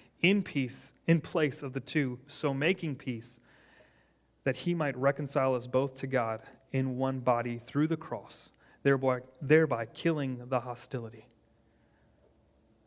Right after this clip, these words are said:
Guys, this is why Jesus is worthy of our praise. Because he is the one who has made peace between God and man. He has made peace when we were far off, when we were dead in our sins,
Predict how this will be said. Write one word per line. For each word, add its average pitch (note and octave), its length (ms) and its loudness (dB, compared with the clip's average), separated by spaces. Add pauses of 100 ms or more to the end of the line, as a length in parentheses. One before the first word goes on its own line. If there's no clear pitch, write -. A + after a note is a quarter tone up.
(260)
Guys, D3 220 0
this D#3 220 0
is F3 160 -6
why - 140 -14
Jesus D3+ 400 -6
is A#2+ 140 -8
worthy D3 320 -2
of C3 120 -4
our B2+ 120 -6
praise. C3+ 560 -6 (1080)
Because D#3+ 300 4
he F#3 640 2
is C#3+ 160 -2
the D#3 100 0
one D#3+ 240 2
who C#3+ 160 0
has C#3 160 0
made C3 260 -2
peace E3 440 -2
between C#3 440 -6
God C3 220 -2
and A#2+ 120 -8
man. A2 280 -12 (420)
He A3 400 8
has E3+ 200 2
made E3 280 0
peace G3+ 380 2 (300)
when D3+ 320 2
we A3 260 8
were F3+ 180 4
far D3+ 380 4
off, C#3 340 -2 (160)
when E3+ 260 4
we A#3+ 220 10
were F#3+ 160 10
dead E3+ 220 8
in D#3 120 0
our C#3+ 100 4
sins, C#3+ 440 -2